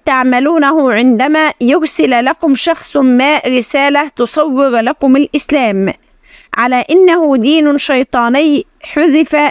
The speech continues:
حذف الرسالة: "لا تنشروها،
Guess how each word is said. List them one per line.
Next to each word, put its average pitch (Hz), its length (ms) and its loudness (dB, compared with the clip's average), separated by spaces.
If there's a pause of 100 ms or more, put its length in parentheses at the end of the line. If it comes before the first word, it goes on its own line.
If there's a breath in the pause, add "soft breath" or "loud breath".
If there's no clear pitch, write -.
(220)
حذف - 480 -6
الرسالة: 311 800 0 (120)
"لا 277 180 2
تنشروها، 269 840 0